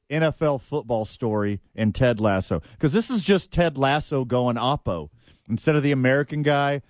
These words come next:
going to Britain, it's the American sport going to Europe. Like, you thought you can pull this off?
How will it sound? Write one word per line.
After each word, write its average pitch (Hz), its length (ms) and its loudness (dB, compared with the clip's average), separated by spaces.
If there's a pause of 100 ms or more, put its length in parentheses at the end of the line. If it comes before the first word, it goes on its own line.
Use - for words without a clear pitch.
(220)
going 127 280 0
to 113 80 -2
Britain, 117 380 0
it's 110 160 -2
the 120 60 -4
American 123 400 2
sport 139 500 0 (400)
going 113 300 2
to 113 120 -6
Europe. 107 480 0 (400)
Like, 113 140 -2
you 180 80 4
thought 220 300 2
you 196 60 -6
can 165 140 2
pull 170 240 2
this 160 240 0
off? 160 280 0